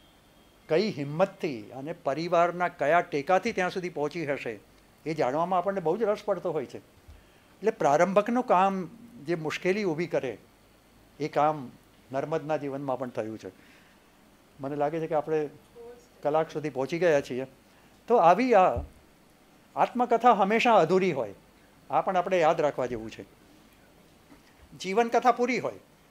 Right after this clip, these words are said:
કોઈ પણ વ્યક્તિના જીવનને આપણે જન્મથી માંડીને મૃત્યુ સુધીનું આલેખી શકીએ, પણ આત્મકથા કદી સામગ્રીની રીતે પૂરી ના હોય.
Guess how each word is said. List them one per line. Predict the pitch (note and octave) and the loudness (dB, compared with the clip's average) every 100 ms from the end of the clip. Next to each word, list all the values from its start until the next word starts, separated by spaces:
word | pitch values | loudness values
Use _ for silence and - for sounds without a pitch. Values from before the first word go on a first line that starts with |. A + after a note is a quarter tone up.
| _ - - - _ _ _ _ _ _ _ _ _ _ _ _ _ _ _ _ _ _ _ _ _ _ | _ -20 -20 -20 _ _ _ _ _ _ _ _ _ _ _ _ _ _ _ _ _ _ _ _ _ _
કોઈ | E3 | -6
પણ | E3+ G#3 | -4 0
વ્યક્તિના | F3 E3+ F#3 F3+ | 0 0 2 2
જીવનને | D#3 D#3+ F3+ F3+ | 0 -4 -4 0
આપણે | E3+ D#3+ D#3+ D#3+ | -2 0 -2 -2
જન્મથી | C#3+ D3+ E3 D#3+ | -2 -2 -4 -6
માંડીને | D#3+ D3+ D#3 D#3 | -4 -4 -4 -8
મૃત્યુ | C3+ D3 - F3+ | -8 -8 -6 -8
સુધીનું | E3 C#3+ C#3+ C3+ | -6 -8 -6 -6
આલેખી | A#2 C3 A#2+ | -6 -8 -12
શકીએ, | - - G#2 - _ - _ | -14 -14 -18 -20 _ -20 _
પણ | F#3+ | 0
આત્મકથા | D#3 D#3 - A3 A3+ A3 A3+ | 2 2 0 -2 2 4 4
કદી | G3+ - F#3 A3+ C4 A3 F3+ - _ - | 2 2 2 4 2 0 -4 -10 _ -18
સામગ્રીની | - - D#3+ G3+ F#3+ A3 G#3+ G#3 | 0 2 4 4 2 2 2 0
રીતે | F#3+ F#3 | 0 0
પૂરી | F#3 E3+ F#3 E3+ | -2 -4 -4 -2
ના | D3+ | -2
હોય. | A#2 | -2